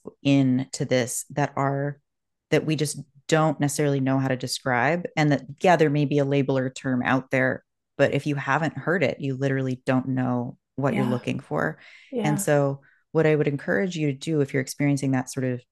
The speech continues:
Speaker 1: depth of <laughs> confusion is just to keep listening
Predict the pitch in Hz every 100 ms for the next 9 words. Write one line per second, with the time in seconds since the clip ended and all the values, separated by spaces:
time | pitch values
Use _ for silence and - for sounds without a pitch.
0 | _ - 135 123 - - - 139 139 139
1 | 139 160 139 - 143 156 214 233 180 151
2 | - 156 - - - 151 151 _ _ _
3 | _ 143 151 147 151 131 120 135